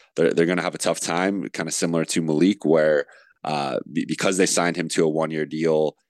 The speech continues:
he is gonna, you know, they don't have his full bird rights, and it's gonna be kinda tricky th-, this upcoming offseason. But I guess i-, in a way, signing him to a bigger contract will allow them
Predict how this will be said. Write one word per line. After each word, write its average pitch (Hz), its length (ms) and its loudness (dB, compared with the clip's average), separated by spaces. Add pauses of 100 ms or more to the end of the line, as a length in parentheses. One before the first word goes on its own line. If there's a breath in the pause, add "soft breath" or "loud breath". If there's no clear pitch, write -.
(180)
he 82 180 -2
is 80 140 -2
gonna, 76 400 -4 (140)
you 69 140 -8
know, 69 80 -4
they 78 160 4
don't 80 240 2
have 76 80 -2 (100)
his 78 200 -4
full 80 180 2
bird 117 220 2
rights, 107 360 2
and 78 220 -12
it's - 260 -14
gonna 87 160 -6
be 78 120 -6
kinda 78 200 -2
tricky 85 380 2
th-, 73 220 -2
this - 160 -2
upcoming 80 360 -2
offseason. 76 640 -2
But 76 180 2 (380)
I - 160 -6
guess 87 480 -2
i-, 87 100 2
in 87 140 0
a 85 60 2
way, 92 180 4
signing 90 400 -2
him 85 220 -8
to 123 160 4
a 107 80 2
bigger 82 240 0
contract 78 580 -4
will 80 180 2
allow 78 220 2
them 76 240 -6